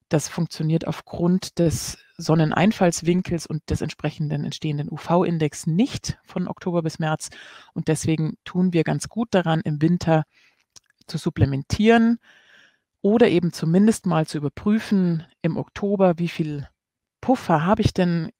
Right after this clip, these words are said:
über den Sommer gesammelt. Man wird überrascht sein, wie wenig es ist.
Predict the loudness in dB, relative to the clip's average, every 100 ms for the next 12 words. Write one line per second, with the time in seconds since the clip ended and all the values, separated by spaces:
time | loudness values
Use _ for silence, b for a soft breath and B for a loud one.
0 | -2 2 2 2 0 0 -2 0 2 2
1 | 0 -4 -6 -4 -6 -2 -2 -2 -4 -6
2 | -4 -2 2 2 0 0 2 0 -2 -8